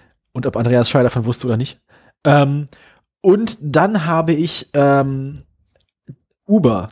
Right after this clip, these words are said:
tatsächlich einmal. Zweimal sogar. Genau, zweimal Uber. Einmal, einmal Uber Golf und einmal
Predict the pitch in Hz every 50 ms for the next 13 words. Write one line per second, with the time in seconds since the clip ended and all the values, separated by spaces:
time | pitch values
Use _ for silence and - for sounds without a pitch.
0 | _ - - 120 - - 120 107 117 104 - - 101 92 85 73 69 69 - _
1 | _ _ _ _ _ _ _ _ _ _ _ _ _ - - 143 127 107 92 92
2 | 90 95 95 85 82 82 - _ _ _ _ _ _ _ _ _ - 196 156 110
3 | 95 - - 196 196 180 175 165 127 110 90 - _ - - - - - - -
4 | - 151 185 185 175 170 165 - - 170 180 170 165 156 151 156 190 190 202 185
5 | 165 156 165 170 190 196 - - 165 151 - 160 165 160 156 151 151 151 156 156
6 | 151 143 127